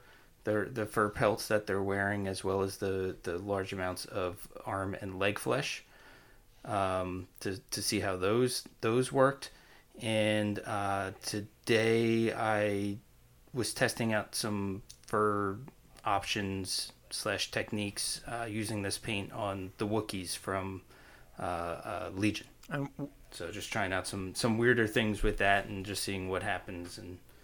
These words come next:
Speaker 1: and all that stuff. I figure I can always strip 'em if I hate it.
Speaker 2: Yeah,
Speaker 1: So
Speaker 2: for sure.
Speaker 1: going through a little bit of an experimental run and, and seeing.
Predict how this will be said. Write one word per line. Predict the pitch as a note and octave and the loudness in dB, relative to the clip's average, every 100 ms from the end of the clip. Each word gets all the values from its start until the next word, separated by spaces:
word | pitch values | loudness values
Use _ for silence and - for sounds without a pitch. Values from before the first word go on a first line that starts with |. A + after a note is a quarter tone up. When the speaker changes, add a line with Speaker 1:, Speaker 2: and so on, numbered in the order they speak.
| - - - | -20 -20 -8
Speaker 1:
and | F#2 | -6
all | F2+ | -4
that | F2 | -4
stuff. | - F2 - | -4 -6 -6
I | |
figure | F2 G#2 F#2+ | -6 -4 0
I | F#2 | -2
can | F#2+ | -2
always | F2+ E2+ | -4 -2
strip | - G#2 F2+ | -2 -2 -4
'em | F#2 | -4
if | F2 - | -8 -8
I | F#2 | -10
hate | C3+ F#2 | -6 -6
it. | - | -4
Speaker 2:
Yeah, | C#3+ C3+ | -2 0
Speaker 1:
So | F2+ | 0
Speaker 2:
for | F2 - | -4 -6
sure. | A2 - A2 | -4 -4 -2
Speaker 1:
going | A#2 A2+ | 0 0
through | G2+ G#2+ | 0 0
a | G#2 | 2
little | G#2 | 0
bit | G#2 G2 | 0 -2
of | G2 | -2
an | G2 | -4
experimental | F#2 - A2+ G2 F#2+ F#2+ F2 F#2 | -6 -4 -2 -2 -2 -6 -4 -6
run | F2+ F2+ F#2 F#2 F#2+ - | -4 -2 -2 -4 -6 -8
and, | G#2 G2+ G#2 | -10 -10 -10
and | A#2 G#2 | -10 -8
seeing. | - A2 G#2 | -4 -2 -2